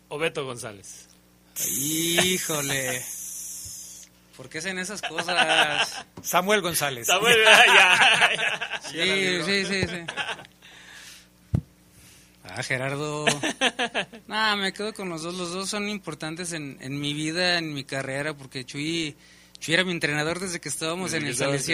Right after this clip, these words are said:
Speaker 2: Salesiano.
Speaker 1: Salesiano.
Speaker 2: Era mi entrenador y realmente, técnicamente yo llegué a León ya siendo,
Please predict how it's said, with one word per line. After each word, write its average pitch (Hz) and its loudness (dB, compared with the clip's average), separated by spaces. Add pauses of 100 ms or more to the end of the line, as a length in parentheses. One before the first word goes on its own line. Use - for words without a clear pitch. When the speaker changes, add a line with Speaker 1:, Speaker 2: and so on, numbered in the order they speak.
(120)
Speaker 2:
Salesiano. 185 0
Speaker 1:
Salesiano. 120 -8 (280)
Speaker 2:
Era 147 -4
mi 165 -4
entrenador 143 -4
y 170 2
realmente, 170 0 (180)
técnicamente 233 4
yo 220 0
llegué 226 4
a 226 6
León 208 0
ya 202 2
siendo, 185 -4